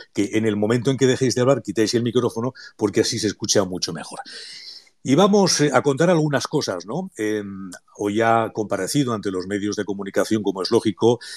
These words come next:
eh, Carcedo, el entrenador del Real Zaragoza. Os cuento, tanto a vosotros como a los muchos, eh, seguidores que ya tenemos en directo, luego tendremos muchos más a través del podcast, que, mm, el entrenador del Real Zaragoza ha dicho que cuenta con la confianza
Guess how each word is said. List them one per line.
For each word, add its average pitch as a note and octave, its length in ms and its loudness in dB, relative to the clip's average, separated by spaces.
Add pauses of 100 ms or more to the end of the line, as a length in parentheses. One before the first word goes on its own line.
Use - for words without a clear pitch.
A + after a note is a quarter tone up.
(160)
eh, F#2 400 0
Carcedo, A#2+ 540 6
el A2 60 4
entrenador G2+ 580 0
del G2 100 -2
Real F#2+ 340 -4
Zaragoza. F#2+ 440 -4
Os E2+ 80 -14
cuento, A#2+ 400 0 (300)
tanto G2 240 -2
a F#2 40 2
vosotros A2 460 -2
como G2+ 340 -2
a F#2 60 0
los F#2 180 -4
muchos, A2+ 500 0 (260)
eh, F#2+ 200 0
seguidores A2 500 4
que G#2 140 -2
ya A2 160 6
tenemos A2 460 -2
en G#2+ 80 -2
directo, A2 380 0
luego G2+ 200 0
tendremos G#2 400 -4
muchos F#2+ 320 -2
más G#2 240 2 (240)
a F2+ 140 2
través G2 520 4
del G2 300 0
podcast, C3 480 2 (320)
que, A2+ 220 4
mm, F#2+ 420 -8
el D#2+ 240 -4
entrenador F#2+ 640 2
del G#2+ 140 4
Real G#2 220 0
Zaragoza A2 380 2
ha A2 40 8
dicho A#2+ 280 2
que A2+ 140 0
cuenta A2+ 280 -2
con A2+ 160 0
la G#2 120 0
confianza G#2+ 600 0